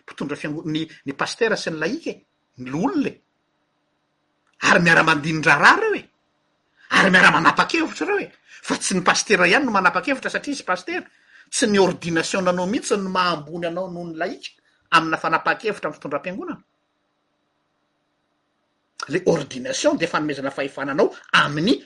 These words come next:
asa pastoraly. Fa amin'ny lafiny administration, nous sommes tous égaux. Ary farany,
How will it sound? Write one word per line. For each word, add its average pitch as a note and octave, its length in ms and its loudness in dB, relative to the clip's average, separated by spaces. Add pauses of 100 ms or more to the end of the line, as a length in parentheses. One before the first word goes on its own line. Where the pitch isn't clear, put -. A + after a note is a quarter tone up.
(120)
asa A3+ 300 2 (160)
pastoraly. D4 680 -4 (2500)
Fa - 240 -10
amin'ny D#3+ 100 -2
lafiny D3+ 220 -2
administration, C#3 760 -4 (220)
nous C3+ 100 -6
sommes F3 280 -2
tous - 380 -4 (200)
égaux. D#3+ 480 -2 (4000)
Ary - 160 -14
farany, G#3 520 2